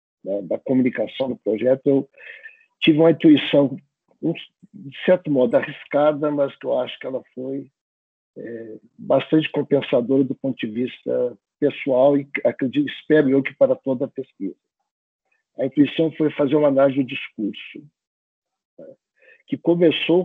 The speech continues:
com uma ideia de fazer a análise de um discurso da norma, das normas, né, que era algo que eu,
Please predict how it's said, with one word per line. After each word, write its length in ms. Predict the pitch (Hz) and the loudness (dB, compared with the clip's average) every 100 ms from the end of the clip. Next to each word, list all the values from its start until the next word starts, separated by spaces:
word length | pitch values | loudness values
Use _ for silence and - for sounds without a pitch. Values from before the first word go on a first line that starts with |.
| - | -2
com 240 | 160 175 | -4 0
uma 200 | 170 170 | 0 0
ideia 480 | 131 107 131 147 135 | -2 0 2 2 0
de 100 | 117 117 | -6 -10
fazer 440 | 123 123 117 147 - | -10 -8 -4 -4 -2
a 120 | 127 | -4
análise 380 | 123 127 135 127 | -2 -4 -4 -6
de 80 | 127 | -8
um 80 | |
discurso 720 | 131 123 - - 143 147 160 - _ _ _ _ _ _ _ - | -8 -8 -10 -4 -4 -6 -12 -14 _ _ _ _ _ _ _ -16
da 220 | 120 151 | -2 2
norma, 460 | 165 139 127 98 95 _ _ _ | 4 6 4 0 -8 _ _ _
das 340 | 117 143 147 | -4 0 0
normas, 440 | 135 120 101 76 - _ _ _ _ _ _ _ | 0 -4 -4 -8 -20 _ _ _ _ _ _ _
né, 100 | - _ _ _ _ _ _ | -20 _ _ _ _ _ _
que 80 | - | -6
era 120 | 123 | -4
algo 260 | 127 139 143 | -2 -2 -4
que 280 | - 160 160 | -2 4 4
eu, 240 | 151 139 | 4 -2